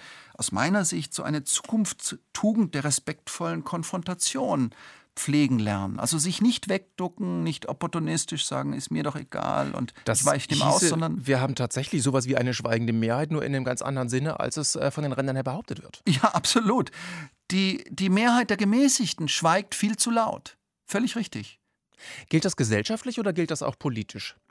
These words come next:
Speaker 1: Ich glaube tatsächlich, dass wir in der gesellschaftlichen Mitte, und das sage ich jetzt nicht als Wissenschaftler, sondern als Bürger, dass wir, dass in der gesellschaftlichen Mitte etwas fehlt, was man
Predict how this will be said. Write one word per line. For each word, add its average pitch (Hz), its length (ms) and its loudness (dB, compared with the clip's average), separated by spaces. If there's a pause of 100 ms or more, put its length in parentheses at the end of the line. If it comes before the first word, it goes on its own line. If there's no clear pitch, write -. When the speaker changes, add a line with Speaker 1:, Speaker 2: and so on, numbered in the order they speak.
(340)
Speaker 1:
Ich - 200 -2
glaube 185 340 4
tatsächlich, 196 640 2
dass - 220 2
wir 160 80 -2
in 151 60 0
der 143 100 0
gesellschaftlichen 147 760 0
Mitte, 131 240 2
und 107 80 0
das 117 140 2
sage 120 160 0
ich 120 100 -4
jetzt - 200 0
nicht 147 240 0
als - 360 2
Wissenschaftler, 214 720 2
sondern 156 360 0
als - 500 2
Bürger, 98 300 -2
dass - 280 0
wir, 160 160 0 (360)
dass 143 100 -4
in 143 60 -2
der 143 60 0
gesellschaftlichen 160 640 2
Mitte 190 220 2
etwas 170 300 0
fehlt, 160 480 0
was 165 200 -2
man 151 300 0